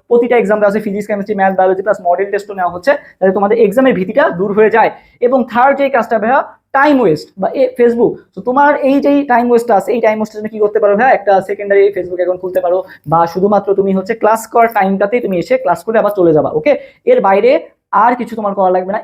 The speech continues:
এই তিনটা জিনিস তুমি just বাদ দাও, তোমার সিট নিশ্চিত হওয়ার গ্যারান্টি আমরা নিলাম, তোমার সিট চান্স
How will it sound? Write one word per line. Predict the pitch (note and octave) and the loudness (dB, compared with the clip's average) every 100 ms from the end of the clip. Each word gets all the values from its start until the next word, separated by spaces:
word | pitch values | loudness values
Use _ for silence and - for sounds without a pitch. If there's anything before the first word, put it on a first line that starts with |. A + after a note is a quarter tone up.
| - | -2
এই | C4+ C#4 | -2 0
তিনটা | B3 A#3+ A3+ | 0 0 0
জিনিস | F#3 A3 A3 | -2 -6 -6
তুমি | F#3+ F#3 | -4 -4
just | D#3 E3 | -2 -2
বাদ | F3 E3+ | -2 0
দাও, | A3+ C#4 - _ | 0 0 -6 _
তোমার | B3 B3+ A#3 | 0 0 -2
সিট | B3+ C4+ - _ | -4 -4 -6 _
নিশ্চিত | F#3 G3+ A3 B3 | -8 -6 -6 -2
হওয়ার | G#3 F#3+ | 0 2
গ্যারান্টি | F#3+ G3 | 2 0
আমরা | E3+ F3 F#3+ | 0 0 -4
নিলাম, | E3 G#3+ - - | 0 0 -2 -8
তোমার | - F#3+ F#3+ - | -4 -4 -4 -6
সিট | A#3 - _ G3 | -6 -6 _ -2
চান্স | F#3 | -2